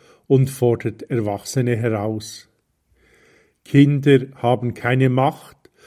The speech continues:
und sind den Erziehenden oft ausgeliefert. Gut, heute haben wir auch Kinderrechte und sie fordern diese auch ein.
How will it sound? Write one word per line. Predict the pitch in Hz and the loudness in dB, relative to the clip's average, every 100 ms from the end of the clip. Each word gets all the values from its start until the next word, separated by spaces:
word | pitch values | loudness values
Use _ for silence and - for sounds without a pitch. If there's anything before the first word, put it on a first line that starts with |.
| - _ | -20 _
und | 175 175 | 4 4
sind | 190 180 | 2 4
den | 180 170 | 2 4
Erziehenden | 170 - - 165 170 156 156 143 | 2 0 -2 4 4 4 0 2
oft | 139 135 - | 0 0 -4
ausgeliefert. | 120 139 135 - 135 120 110 - 110 - - _ _ _ _ _ _ _ _ _ | 0 0 0 0 2 2 -2 -4 -10 -10 -20 _ _ _ _ _ _ _ _ _
Gut, | 165 165 - - - _ _ _ | 6 6 4 -4 -20 _ _ _
heute | 143 156 160 | 4 4 4
haben | 151 151 | 4 4
wir | 151 143 | 6 6
auch | 131 - | 2 0
Kinderrechte | - 151 160 165 143 123 - - 123 - _ _ _ _ | 2 4 6 4 4 2 -2 -6 -6 -8 _ _ _ _
und | 143 139 | 2 2
sie | - 151 | 2 0
fordern | - 135 131 139 123 | 4 4 4 -2 -2
diese | 127 113 120 110 | -4 -4 -4 -4
auch | 113 - | -6 -6
ein. | - 110 127 117 98 | -8 -6 -4 -6 -10